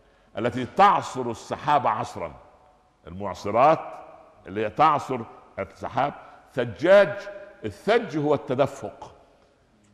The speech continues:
شوف بلاغة النبي صلى الله عليه وسلم لما قال في صحيح البخاري: إنما الحج، أفضل الحج العج والثج. يعني ايه العج؟ يعني ايه الثج؟ العج رفع الصوت بالتكبير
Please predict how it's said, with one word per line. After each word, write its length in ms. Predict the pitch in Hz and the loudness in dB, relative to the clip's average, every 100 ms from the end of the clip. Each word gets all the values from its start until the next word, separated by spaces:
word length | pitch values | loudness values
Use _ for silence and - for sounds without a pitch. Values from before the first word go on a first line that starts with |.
| _ _ _ | _ _ _
شوف 320 | 135 113 107 | -10 -8 -4
بلاغة 340 | 117 139 127 113 | 2 2 2 -4
النبي 260 | 113 120 | -6 -6
صلى 160 | 113 110 | -4 -4
الله 120 | 107 | -4
عليه 100 | 131 | -4
وسلم 200 | 120 107 | -4 -6
لما 140 | 104 104 | -8 -8
قال 340 | - 127 101 | -2 -2 -2
في 160 | 98 90 | -8 -8
صحيح 140 | 95 | -6
البخاري: 420 | 110 98 123 120 - - - - _ _ - | -6 -8 -8 -10 -14 -20 -20 -20 _ _ -18
إنما 260 | 104 110 110 | -10 -6 -4
الحج، 480 | - 139 135 101 143 156 - - - - - _ - | -2 -2 -2 -2 -4 -4 -10 -20 -20 -20 -20 _ -8
أفضل 320 | 98 110 139 | -4 0 2
الحج 380 | 120 - 120 113 - - - - - - | 0 0 -2 -2 -12 -16 -20 -20 -12 -6
العج 720 | 107 95 139 170 - 180 208 - - - | -2 0 2 0 -2 -2 -2 -4 -12 -4
والثج. 680 | 113 - 151 139 82 - - - - _ _ _ _ _ _ 85 | -4 0 2 2 -2 -14 -18 -20 -20 _ _ _ _ _ _ -8
يعني 200 | 85 147 | -4 0
ايه 100 | 156 | 2
العج؟ 260 | 120 160 139 - - - - - _ | 2 2 0 -8 -16 -18 -20 -20 _
يعني 180 | 107 131 | -4 -2
ايه 60 | 135 | -2
الثج؟ 260 | 127 127 - - - - - | -2 -2 -4 -16 -20 -14 -6
العج 380 | 113 147 240 214 - - - - - | 0 2 2 0 -10 -14 -18 -20 -6
رفع 360 | 120 185 156 120 | 2 2 2 -6
الصوت 440 | 120 - 175 139 | -4 0 0 0
بالتكبير 640 | 117 107 113 - 117 107 | -4 -4 -6 -6 -6 -6